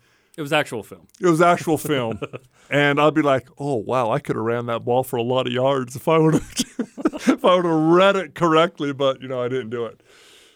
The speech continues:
Speaker 2: But, um, yeah, so I was, I was all Northern Cal first team. And then Sean Salisbury was all Southern Cal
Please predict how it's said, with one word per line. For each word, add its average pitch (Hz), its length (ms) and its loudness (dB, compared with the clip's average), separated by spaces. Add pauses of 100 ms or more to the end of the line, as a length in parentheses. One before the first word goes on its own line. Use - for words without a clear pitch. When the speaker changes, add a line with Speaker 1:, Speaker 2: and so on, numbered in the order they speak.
(240)
Speaker 2:
But, 143 280 4
um, 123 480 0 (1200)
yeah, 180 240 2
so 147 540 2
I 170 200 4
was, 160 720 0 (100)
I 160 140 2
was 170 300 2
all 151 400 2
Northern 143 400 0
Cal 120 340 -2
first - 320 -10
team. 98 280 -14 (1200)
And 120 720 -2
then 131 640 -2
Sean 151 380 0
Salisbury 120 920 0 (580)
was 117 200 -8
all 117 240 0
Southern 151 420 -2
Cal 92 460 -8